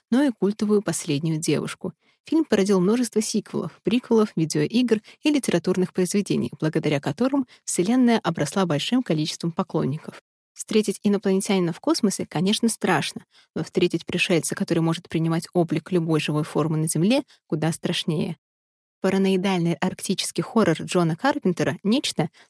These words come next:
тысяча девятьсот восемьдесят второго года — это вольная экранизация рассказа «Кто идёт»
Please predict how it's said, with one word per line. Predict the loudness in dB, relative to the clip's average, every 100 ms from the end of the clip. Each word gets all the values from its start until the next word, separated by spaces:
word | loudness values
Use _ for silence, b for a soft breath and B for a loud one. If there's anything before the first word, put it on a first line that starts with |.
| -2
тысяча | -2 -2 -2
девятьсот | -2 0 -2 -2
восемьдесят | -2 -2 -2
второго | -2 0 0
года — | 0 -2 -2 b b
это | 0 2 4
вольная | 4 2 0
экранизация | 0 -2 0 0 -2 0
рассказа | -2 -2 0 0 0
«Кто | -4 2 2
идёт» | 4 2 0